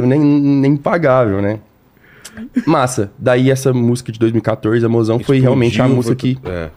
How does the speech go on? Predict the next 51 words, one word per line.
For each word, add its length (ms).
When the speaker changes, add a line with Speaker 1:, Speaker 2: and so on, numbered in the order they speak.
Speaker 2:
mudou, 580
Speaker 1:
virou 200
Speaker 2:
mudou 160
Speaker 1:
tudo 20
Speaker 2:
o 40
Speaker 1:
de 60
Speaker 2:
jogo. 140
Speaker 1:
cabeça 280
pra 220
baixo, 320
assim, 260
né? 200
Speaker 2:
Mas 160
você 80
tá 20
falando 220
de 60
Sorocaba, 420
qual, 260
onde 240
que 80
o 20
Sorocaba 540
entra 180
na 120
tua, 200
na 160
tua 140
história, 320
então? 240
Você, 300
você, 280
você 240
vai, 340
você, 200
você 200
vai 120
pra 160
Belo 200
Horizonte 720
e 120
aí 520
qual 160
que 100
era 60
a 40
ideia? 320
Era, 200
a 40
ideia 340
era 220